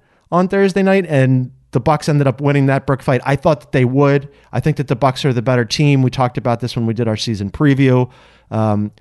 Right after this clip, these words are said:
it looked in the fourth quarter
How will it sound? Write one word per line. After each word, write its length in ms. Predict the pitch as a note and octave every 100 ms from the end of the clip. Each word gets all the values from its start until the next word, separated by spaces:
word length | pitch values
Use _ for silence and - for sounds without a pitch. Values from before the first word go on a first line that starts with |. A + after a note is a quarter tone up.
| -
it 160 | E3 E3+
looked 600 | D#3 A3 - - - - _ _ _ _ _ _ _ -
in 140 | D#3
the 60 | D#3+
fourth 300 | - E3+ E3
quarter 560 | - F#3+ C#3+ D3 -